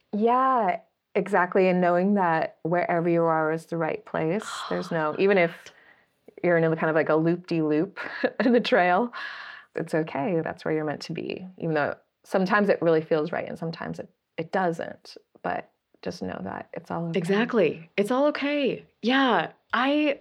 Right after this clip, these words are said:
Speaker 2: okay, so when I look at these two cards together, the Nine of Cups and Unfolding,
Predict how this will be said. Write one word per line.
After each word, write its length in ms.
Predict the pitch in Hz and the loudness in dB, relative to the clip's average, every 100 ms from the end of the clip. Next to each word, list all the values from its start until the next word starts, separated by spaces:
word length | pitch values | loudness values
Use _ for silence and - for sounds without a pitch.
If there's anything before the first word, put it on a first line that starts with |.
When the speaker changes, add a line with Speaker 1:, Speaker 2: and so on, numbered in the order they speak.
| _ | _
Speaker 2:
okay, 300 | 214 202 127 | 0 2 0
so 160 | - 214 | 0 0
when 140 | 233 | 2
I 80 | 233 | 2
look 200 | 214 240 | 2 -2
at 100 | 330 | -2
these 140 | 269 240 | -4 -6
two 200 | - 208 | -6 -6
cards 460 | - 175 170 165 | -2 -2 -2 -4
together, 880 | - 185 165 143 147 196 247 277 277 - | -8 -8 -4 -4 -2 0 2 2 0 -2
the 100 | 185 | -4
Nine 260 | 170 170 175 | -2 -2 -2
of 100 | 170 | -4
Cups 440 | 175 165 165 - - | -4 -4 -6 -14 -8
and 400 | 165 165 160 160 | -4 -2 -2 -4
Unfolding, 920 | 156 147 156 151 175 202 214 226 | -6 -4 -4 -4 -2 0 0 -2